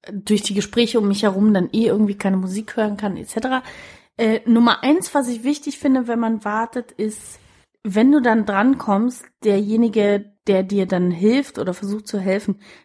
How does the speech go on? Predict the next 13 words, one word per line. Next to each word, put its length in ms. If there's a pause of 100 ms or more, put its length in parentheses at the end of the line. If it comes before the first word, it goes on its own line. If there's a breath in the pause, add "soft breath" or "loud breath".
der 80
kann 180
nichts 280
dafür, 240
dass 180
du 80
so 140
lange 260
wartest. 480 (380 loud breath)
Ich 120
merke 280
immer, 200
dass 340